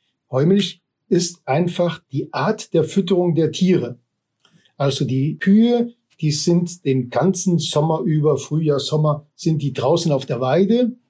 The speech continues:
und ernähren sich vom Gras, was sie auf den Weiden finden. Und da das, äh, die ganze Milch, die Raquelli bezieht, ja aus dem Raum Allgäu,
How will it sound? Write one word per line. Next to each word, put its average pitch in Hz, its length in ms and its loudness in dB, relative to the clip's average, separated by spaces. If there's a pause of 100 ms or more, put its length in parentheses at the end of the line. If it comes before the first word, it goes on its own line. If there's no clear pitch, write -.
(220)
und 156 140 2
ernähren 151 420 0
sich 156 240 -4
vom 127 220 -4
Gras, 147 560 -2 (720)
was 160 160 -2
sie 165 120 2
auf 139 140 0
den 131 220 -2
Weiden 120 280 -6
finden. 202 520 0
Und 160 240 -4
da 151 360 -2
das, 131 300 -8
äh, 131 460 -6
die 139 180 -16
ganze 175 400 0
Milch, 170 260 -2
die 156 120 -6
Raquelli 151 340 -2
bezieht, 147 500 -4
ja 143 160 2
aus 143 220 -2
dem 135 220 -2
Raum 135 540 0 (340)
Allgäu, 170 1000 2